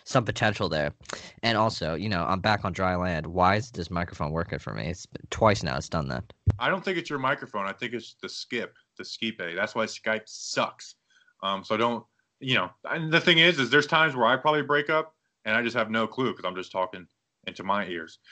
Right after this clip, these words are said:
Speaker 2: Um, <laughs> and so, yeah. Oh, by the way, Danny, no, we're gonna, once we get big enough,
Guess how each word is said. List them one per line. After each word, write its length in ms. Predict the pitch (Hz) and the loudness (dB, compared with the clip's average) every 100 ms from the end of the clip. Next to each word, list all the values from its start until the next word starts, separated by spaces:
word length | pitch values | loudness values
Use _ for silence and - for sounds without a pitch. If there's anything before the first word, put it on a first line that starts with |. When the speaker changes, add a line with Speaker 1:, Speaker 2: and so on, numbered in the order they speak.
| - - - | -20 -14 2
Speaker 2:
Um, 380 | 127 139 139 151 - - | 6 6 6 2 -2 2
<laughs> 140 | 233 151 | 2 4
and 420 | 160 151 139 - _ _ _ | 6 6 4 -2 _ _ _
so, 120 | - | 4
yeah. 260 | 175 226 107 - _ - | 6 8 6 0 _ -2
Oh, 80 | 160 | 6
by 180 | 190 | 6
the 80 | 185 | 6
way, 180 | 170 156 | 4 2
Danny, 480 | 110 123 117 117 101 | 0 -2 0 -2 -6
no, 220 | 123 143 139 | -2 -2 0
we're 160 | 151 | -4
gonna, 140 | 165 151 _ | -4 -8 _
once 500 | 110 107 120 160 170 | -20 -12 0 0 2
we 60 | 170 | 0
get 160 | 156 | 2
big 140 | 139 156 | 2 0
enough, 340 | 160 170 - | 0 -2 -6